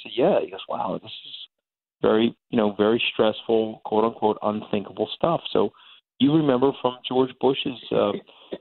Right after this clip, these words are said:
presentation at salt in two thousand eleven. He said the first time he read the presidential daily briefing, he, he was shocked and concerned. So, so, you know, we're, we're, we're in a very weird time, um,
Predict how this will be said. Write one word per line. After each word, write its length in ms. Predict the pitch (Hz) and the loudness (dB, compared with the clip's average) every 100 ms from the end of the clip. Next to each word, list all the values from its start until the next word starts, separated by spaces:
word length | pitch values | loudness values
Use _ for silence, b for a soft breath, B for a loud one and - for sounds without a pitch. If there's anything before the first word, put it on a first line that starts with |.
| - | 0
presentation 600 | 120 120 - 120 120 120 | 0 0 2 2 2 0
at 100 | 117 - | -2 0
salt 340 | 123 147 151 | 2 2 -2
in 60 | 107 - | -8 -12
two 100 | 113 | -2
thousand 340 | 120 113 117 | 2 2 2
eleven. 440 | 117 123 147 185 - _ _ _ _ | 0 2 0 -2 -8 _ _ _ _
He 100 | 107 - | -6 -2
said 100 | 117 | -2
the 60 | |
first 260 | 110 123 - | 2 0 2
time 160 | 123 120 | 0 2
he 60 | |
read 180 | 123 123 | 2 2
the 60 | 123 | 2
presidential 580 | 123 120 120 120 - - | 2 2 2 0 -2 -2
daily 220 | 120 120 | 0 0
briefing, 640 | 123 143 175 123 117 117 _ | 0 -2 0 0 0 -4 _
he, 240 | - 113 113 _ _ _ _ _ _ - | -16 -16 -16 _ _ _ _ _ _ 0
he 80 | |
was 220 | 110 117 113 - - - | 2 2 -2 -6 0 2
shocked 420 | 123 170 180 - - 113 | 4 2 0 -6 -10 -6
and 160 | 110 | -4
concerned. 560 | - 113 120 147 131 - _ _ _ _ _ _ _ - | -4 -2 0 2 -2 -6 _ _ _ _ _ _ _ -2
So, 280 | 117 110 110 _ _ - | 2 2 0 _ _ -4
so, 120 | 123 | 0
you 140 | 120 | 4
know, 80 | 123 | 4
we're, 260 | 113 127 135 - | 4 2 0 -4
we're, 260 | 120 131 127 | 2 2 2
we're 300 | 123 127 135 | 2 2 2
in 80 | |
a 60 | 123 | 0
very 320 | 113 120 127 | 0 2 2
weird 380 | 127 120 120 113 | 0 -2 -2 -2
time, 500 | - 107 104 107 110 _ | -2 2 2 0 -4 _
um, 380 | - 107 104 101 | -6 -2 0 0